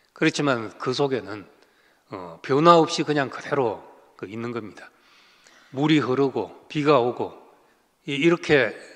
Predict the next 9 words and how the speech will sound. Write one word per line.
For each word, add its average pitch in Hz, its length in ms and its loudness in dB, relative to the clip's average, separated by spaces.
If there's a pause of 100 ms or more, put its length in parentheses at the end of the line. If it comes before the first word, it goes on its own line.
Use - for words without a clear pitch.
(360)
흐름이 180 420 4
있는 135 280 0
곳은, 131 400 -4 (1040)
어, 90 420 -14
무엇이 139 300 0
부서지기도 131 680 -2
하는 135 320 -6
것 123 60 -6
같고 110 720 -6